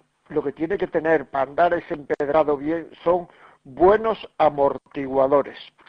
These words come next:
buenos amortiguadores. ¿Cuáles son los amortiguadores del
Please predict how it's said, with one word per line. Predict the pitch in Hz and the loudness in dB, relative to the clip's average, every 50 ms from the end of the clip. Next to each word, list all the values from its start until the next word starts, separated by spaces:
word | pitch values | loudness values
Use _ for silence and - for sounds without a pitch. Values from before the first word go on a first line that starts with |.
| - | -20
buenos | - 151 139 156 175 196 196 208 208 196 - 165 | -14 -6 0 2 2 2 2 0 -6 -6 -4 -4
amortiguadores. | 139 135 139 131 131 - 139 131 127 131 123 135 143 135 - 117 - _ _ _ _ _ _ _ - - - - - | -4 -4 -6 -10 -10 -10 -12 -8 -6 -6 -4 -4 -4 -6 -6 -10 -20 _ _ _ _ _ _ _ -20 -20 -20 -20 -8
¿Cuáles | - - 208 226 226 202 | -2 0 2 2 2 0
son | - - 214 190 190 | 0 0 -2 0 2
los | 190 185 175 | 2 2 2
amortiguadores | 170 160 156 156 156 147 - - 160 151 156 151 147 151 170 170 160 160 151 143 - _ _ | 2 0 -2 -6 -6 -6 -6 -8 -8 -4 0 0 2 4 2 2 4 2 0 0 -4 _ _
del | - 156 131 123 143 151 147 143 147 | -20 -20 -10 -2 2 2 2 2 0